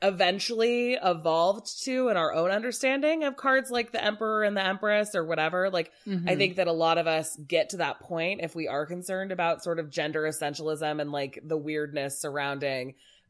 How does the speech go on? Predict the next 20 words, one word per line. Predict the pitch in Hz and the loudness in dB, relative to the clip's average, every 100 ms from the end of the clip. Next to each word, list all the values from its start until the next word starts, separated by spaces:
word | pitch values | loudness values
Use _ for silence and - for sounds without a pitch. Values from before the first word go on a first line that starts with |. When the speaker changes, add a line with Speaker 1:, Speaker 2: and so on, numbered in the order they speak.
| - | -8
Speaker 1:
the | 170 | -6
patriarchal | - 185 160 160 151 147 147 147 131 131 131 131 | -2 -2 -2 0 0 0 0 0 2 2 2 0
ideas | 147 147 139 135 143 156 | -2 -2 -4 -2 0 0
of | 156 | -4
those | 131 127 - | -4 -4 -4
cards. | 143 127 139 180 202 - - - - | -4 -2 -2 -2 -4 -12 -18 -20 -6
So, | - 170 | 2 4
like, | 160 151 - | 4 2 0
I | 175 | 0
think | 214 214 | 0 0
that | 196 165 - | 4 2 2
a, | 160 156 | 0 2
a | 170 | 2
lot | 160 151 160 | 2 2 2
of | 170 | 0
us | 165 | -2
get | - 139 156 - | -4 -4 -4 -2
to | |
that | 165 139 - | -4 -4 -6
point | - 139 143 208 | -10 -6 -6 -6